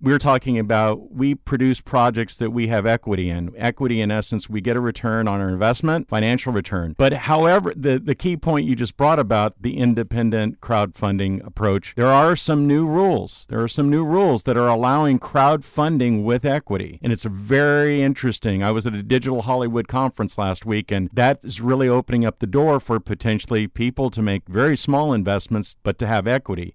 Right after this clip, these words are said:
For the filmmakers, though, it creates kind of a whole nother set of challenges, because when people invest in something they have equity in, they feel as though they have a say in things. And, uh, you certainly would understand when you're producing a film or a television show,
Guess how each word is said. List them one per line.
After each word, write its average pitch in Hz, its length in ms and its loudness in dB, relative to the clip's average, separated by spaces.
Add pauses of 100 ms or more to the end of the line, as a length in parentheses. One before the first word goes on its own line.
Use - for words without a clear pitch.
For 123 120 -2
the 110 80 0
filmmakers, 135 720 2
though, 104 320 2 (160)
it 113 100 -4
creates 135 360 -2
kind 147 200 -4
of 131 100 2
a 120 40 0
whole 143 160 2
nother 139 320 4
set 120 200 0
of 95 120 -8
challenges, 117 680 -2 (120)
because 120 360 0
when 120 220 2
people 156 400 0
invest 135 640 2
in 117 140 -2
something 127 340 0
they 113 200 2
have 107 200 -2
equity 120 420 2
in, 98 300 0
they 110 100 -4
feel 120 280 0
as 101 80 -2
though 107 160 0
they 101 80 0
have 98 160 0
a 95 40 -2
say 160 380 2
in 95 140 0
things. - 420 -8
And, 110 160 0
uh, 110 60 2
you 113 240 0
certainly 143 360 0
would 127 160 2
understand 113 800 0
when 101 140 0
you're 98 100 0
producing 135 460 0
a 117 60 0
film 113 440 0
or 104 60 0
a 92 60 -2
television 117 520 0
show, 95 480 0